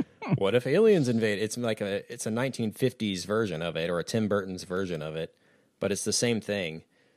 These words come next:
Speaker 2: And, um, it's almost, it just goes to show, like, the story with Independence Day is they, like, wrote the screenplay on a Friday, went to the studio on the Saturday, got it greenlit,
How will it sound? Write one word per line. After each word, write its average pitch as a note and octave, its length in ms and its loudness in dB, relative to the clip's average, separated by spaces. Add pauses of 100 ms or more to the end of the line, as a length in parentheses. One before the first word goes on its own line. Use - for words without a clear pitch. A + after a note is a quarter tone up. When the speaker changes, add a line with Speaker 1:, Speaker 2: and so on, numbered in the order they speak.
(920)
Speaker 2:
And, A2+ 360 0
um, G2 480 0 (1400)
it's D#3+ 180 0
almost, E3+ 640 4 (680)
it E3 140 0
just E3 220 2
goes F3+ 180 6
to C3 80 0
show, A#2+ 300 2
like, A2+ 180 0
the B2+ 80 -2
story D3+ 280 2
with C3 100 2
Independence B2 420 2
Day A2 160 4
is G2+ 160 0
they, G#2+ 220 2
like, G#2 300 0 (160)
wrote C3+ 320 4
the C#3 80 2
screenplay A2+ 760 2
on G#2 80 0
a F#2+ 60 -2
Friday, F#2 720 -4 (360)
went C3 200 0
to C#3+ 80 -2
the B2+ 120 0
studio A#2 560 0
on G2 160 -2
the F#2+ 80 -2
Saturday, G2 580 0
got G#2 220 0
it A#2 100 -2
greenlit, G2 520 0